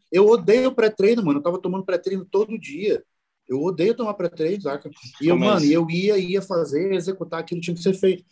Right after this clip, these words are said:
Speaker 1: Quando terminou, aí o que acontece? Eu tenho, tenho tendinopatia no joelho, tendinopatia no cotovelo, parecia que piorava, tava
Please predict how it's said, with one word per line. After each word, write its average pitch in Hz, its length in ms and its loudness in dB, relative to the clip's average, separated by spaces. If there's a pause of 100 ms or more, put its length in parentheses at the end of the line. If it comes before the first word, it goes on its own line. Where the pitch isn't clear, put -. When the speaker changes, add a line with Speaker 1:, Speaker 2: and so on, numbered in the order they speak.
(140)
Speaker 1:
Quando 233 240 4
terminou, 180 680 6
aí 165 140 4
o 175 40 4
que 175 80 -4
acontece? 185 480 0
Eu 143 80 -4
tenho, 143 220 -2
tenho 143 200 -4
tendinopatia 127 760 -6 (240)
no 110 100 -12
joelho, 135 440 4
tendinopatia 120 540 -4
no 117 80 -4
cotovelo, 127 340 -4
parecia 139 340 0
que - 100 -16
piorava, 151 640 0
tava 139 240 -10